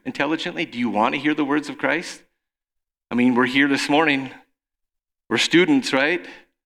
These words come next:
Sometimes you may be here just physically,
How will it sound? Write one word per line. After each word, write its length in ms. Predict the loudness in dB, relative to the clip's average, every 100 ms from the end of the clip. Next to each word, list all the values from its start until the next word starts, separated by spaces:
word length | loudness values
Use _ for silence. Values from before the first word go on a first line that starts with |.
| -4
Sometimes 380 | 0 2 2 2
you 60 |
may 140 | 2 4
be 120 | 4
here 220 | 4 2
just 300 | 2 -2 -6 -16 _ 0
physically, 680 | 0 0 -4 -6 -6 -12